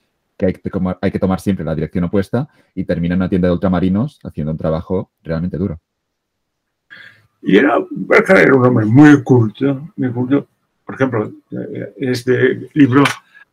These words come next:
Speaker 2: eh, hay, hay un capítulo que se llama, eh, La biblioteca de Bernhardt, ¿no?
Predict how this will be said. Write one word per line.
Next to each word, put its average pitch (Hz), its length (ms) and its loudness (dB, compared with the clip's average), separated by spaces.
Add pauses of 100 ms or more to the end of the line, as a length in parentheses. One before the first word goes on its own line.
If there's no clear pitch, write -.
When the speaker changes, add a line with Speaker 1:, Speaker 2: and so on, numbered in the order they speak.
Speaker 2:
eh, 139 200 -4 (340)
hay, 131 320 0 (1160)
hay 135 420 2
un 151 160 0
capítulo 143 440 6
que 120 60 -4
se 123 80 0
llama, 127 320 2
eh, 110 480 -2 (160)
La 117 140 -4
biblioteca 110 480 -4
de - 80 -4
Bernhardt, - 380 -6
¿no? 135 180 -10